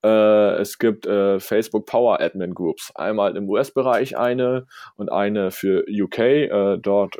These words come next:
kommst du auch nur rein, wenn du bestimmte Fragen beantwortest. Aber, äh, dort sind dann wirklich nur Gruppenadmins drin, die sich, äh, extrem, äh, viel damit auseinandersetzen und auch, äh, jede Menge Facebook-Mitarbeiter sind dort drin,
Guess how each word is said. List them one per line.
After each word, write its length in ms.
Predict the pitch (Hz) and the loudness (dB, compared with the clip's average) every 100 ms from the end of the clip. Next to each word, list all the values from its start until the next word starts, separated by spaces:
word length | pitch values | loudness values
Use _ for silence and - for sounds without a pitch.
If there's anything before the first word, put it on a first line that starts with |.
| - | -10
kommst 280 | - 101 | -8 -6
du 40 | - | -4
auch 160 | 113 | -4
nur 140 | 127 117 | -2 0
rein, 180 | 113 107 | 0 -2
wenn 80 | |
du 80 | 98 | -4
bestimmte 340 | 90 - 95 90 | -6 -8 -8 -10
Fragen 440 | - 135 143 135 | -2 0 0 0
beantwortest. 760 | 120 120 - 123 113 120 - _ - - - _ | 0 -2 0 -2 0 -2 -4 _ -20 -20 -20 _
Aber, 840 | - 98 101 98 98 - 95 95 90 | -2 0 2 4 2 2 -2 -2 -4
äh, 40 | - | -2
dort 320 | 101 101 101 | 2 2 0
sind 220 | - 98 | -4 -4
dann 180 | 92 95 | -2 0
wirklich 320 | 104 104 98 | -2 -2 -4
nur 260 | 123 127 - | 0 0 -2
Gruppenadmins 680 | - 131 113 110 113 110 - | -4 -2 -2 -2 -4 -6 -2
drin, 320 | 113 110 101 | 0 0 0
die 120 | 101 | -2
sich, 300 | 98 101 - | 0 -2 0
äh, 140 | 98 | -2
extrem, 840 | - 92 - - 110 110 110 104 - | -2 -4 -8 0 2 2 0 -6 -10
äh, 300 | 65 101 98 | -8 -4 -4
viel 320 | - - 113 | -6 -2 0
damit 300 | 98 98 95 | 0 -2 -2
auseinandersetzen 2000 | - 113 120 - - _ _ _ _ _ 90 92 98 120 123 117 120 - 120 110 | 0 0 -2 -10 -18 _ _ _ _ _ -4 -2 -2 0 0 2 0 0 -4 -2
und 420 | - 104 104 98 - | 2 2 2 0 0
auch, 420 | 95 104 98 - | 2 4 2 0
äh, 360 | 98 92 90 | 0 2 0
jede 280 | - 101 107 | -2 -2 0
Menge 180 | 101 98 | -2 -4
Facebook-Mitarbeiter 880 | - 101 - 98 110 101 92 90 92 | -4 -6 -4 -6 0 0 0 0 -2
sind 200 | 90 90 | -4 -4
dort 180 | 92 101 | -4 -2
drin, 260 | 104 131 | -4 -4